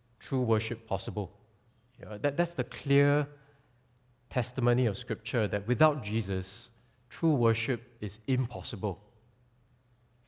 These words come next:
Because we can't come to God. We can't come to God with our sin and defilement and expect Him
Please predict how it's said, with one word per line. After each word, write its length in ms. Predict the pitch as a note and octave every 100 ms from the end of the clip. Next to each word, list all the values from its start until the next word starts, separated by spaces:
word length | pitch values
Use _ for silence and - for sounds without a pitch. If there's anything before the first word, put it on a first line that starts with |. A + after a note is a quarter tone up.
| _ _ _
Because 180 | A2 C#3+
we 60 |
can't 200 | - D#3
come 160 | C#3 B2
to 80 | G#2
God. 200 | F#2+ - - _ _ _ _ _ _ _ _ _ _ _ _ _ -
We 80 |
can't 180 | A#2 D#3
come 140 | D#3 D3+
to 100 | A2+
God 300 | C3+ C3+ A2+
with 140 | G#2
our 180 | G#2+ G#2
sin 480 | - C#3+ C3+ C3 B2+
and 160 | G#2
defilement 640 | G2+ F#2+ G#2+ A#2 A#2 A#2+ A#2
and 100 | G#2
expect 400 | - - A#2+ -
Him 360 | B2+ G#2 F#2+